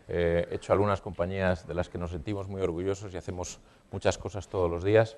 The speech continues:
Y, aunque mi nombre es el que aparece ahí, eh, no hay que olvidarse que en un proyecto de esta naturaleza, eh, participa mucha gente,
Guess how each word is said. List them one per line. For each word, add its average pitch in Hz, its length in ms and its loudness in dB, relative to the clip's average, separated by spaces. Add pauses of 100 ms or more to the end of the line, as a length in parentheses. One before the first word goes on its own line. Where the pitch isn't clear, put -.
(600)
Y, 98 540 6 (100)
aunque 101 300 2
mi 98 160 -2
nombre 123 240 4
es 120 80 2
el 123 100 -2
que 113 80 10
aparece 107 360 10
ahí, 110 280 8 (920)
eh, 92 240 -4 (100)
no 92 80 -2
hay 101 80 2
que 117 80 8
olvidarse 101 480 10
que 90 440 8 (180)
en 90 180 0
un 104 80 2
proyecto 113 380 8
de 110 60 4
esta - 140 0
naturaleza, 95 680 6 (340)
eh, 82 220 -4 (100)
participa 92 500 6
mucha 98 240 -4
gente, 82 360 -4